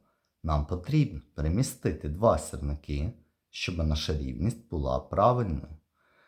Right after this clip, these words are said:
Це є досить простенька математична задачка, з якою без проблем справляються як діти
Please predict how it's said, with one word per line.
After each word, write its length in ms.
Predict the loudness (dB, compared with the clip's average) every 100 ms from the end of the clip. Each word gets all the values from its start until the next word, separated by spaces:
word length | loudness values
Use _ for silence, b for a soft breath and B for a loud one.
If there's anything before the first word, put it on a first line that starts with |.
| _ _
Це 240 | 2 4
є 80 | 6
досить 440 | 4 0 -4 -8
простенька 520 | -8 -2 2 2 2 0
математична 840 | 0 0 0 0 -2 -2 -2 -2
задачка, 640 | -2 0 0 -2 -6 -10 -12 b b b b
з 120 | -4
якою 320 | -2 2 4 4
без 200 | 0 -2
проблем 480 | 0 2 2 2
справляються 800 | -4 -8 -4 0 0 0 -6 -10
як 360 | -2 0 0 -2
діти 320 | -4 -4 -8